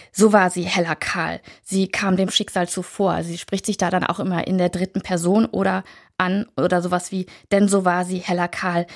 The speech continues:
Sie ließ sich von niemanden unterbuttern.“ Und als Leserin und als Leser weiß man natürlich immer schon mehr, weil man sieht, ja, sie lässt sich unterbuttern und sie kommt dem Schicksal leider gar nicht zuvor, sondern sie gerät ganz schön ins, äh,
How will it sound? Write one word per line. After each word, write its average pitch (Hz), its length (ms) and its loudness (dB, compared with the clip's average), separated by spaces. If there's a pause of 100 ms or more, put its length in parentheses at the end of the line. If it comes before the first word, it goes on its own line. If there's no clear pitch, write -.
(140)
Sie - 320 -2
ließ 220 260 2
sich 196 180 -4
von 180 260 -4
niemanden 208 560 4
unterbuttern.“ 185 800 -2
Und - 140 -2
als - 180 -4
Leserin 202 440 -2
und 185 120 -4
als - 220 -8
Leser 208 260 -2
weiß 190 180 -4
man 214 100 -2
natürlich 202 320 -6
immer 196 160 -2
schon 196 200 -2
mehr, 202 200 0
weil 208 100 0
man 190 180 0
sieht, 240 260 -6 (220)
ja, - 260 -2 (180)
sie 220 120 2
lässt 214 300 2
sich 196 280 -4
unterbuttern 208 520 -2
und 208 140 -2
sie - 80 -12
kommt - 240 -8
dem 214 80 0
Schicksal 214 360 -2
leider 190 260 0
gar 185 200 -2
nicht 226 180 -2
zuvor, 190 400 -4
sondern 190 280 0
sie 190 80 -6
gerät 196 340 -2 (480)
ganz 208 300 4
schön 202 260 2
ins, - 400 -2
äh, 185 220 0